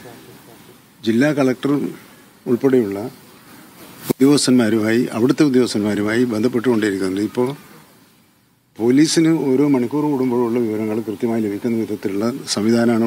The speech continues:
ഉണ്ടാക്കിയതെന്ന് ഞാൻ മനസ്സിലാക്കിയിരിക്കുന്നത്. കേരളത്തിൻ്റെ ഭാഗത്തു നിന്നും ഈ വിവരം അറിഞ്ഞത് ഉടനെ തന്നെ മുഖ്യമന്ത്രി ഉൾപ്പെടെ,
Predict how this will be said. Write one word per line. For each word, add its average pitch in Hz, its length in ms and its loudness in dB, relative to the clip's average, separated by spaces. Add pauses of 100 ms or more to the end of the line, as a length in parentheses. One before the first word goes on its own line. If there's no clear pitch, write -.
ഉണ്ടാക്കിയതെന്ന് 107 460 -2
ഞാൻ 98 100 -4
മനസ്സിലാക്കിയിരിക്കുന്നത്. 90 800 -6 (1200)
കേരളത്തിൻ്റെ 160 600 2
ഭാഗത്തു 143 380 2
നിന്നും 135 200 4
ഈ 139 120 4
വിവരം 123 280 2 (1400)
അറിഞ്ഞത് 143 340 2 (140)
ഉടനെ 127 220 2 (100)
തന്നെ 104 260 -2 (1800)
മുഖ്യമന്ത്രി 156 460 4
ഉൾപ്പെടെ, 127 340 0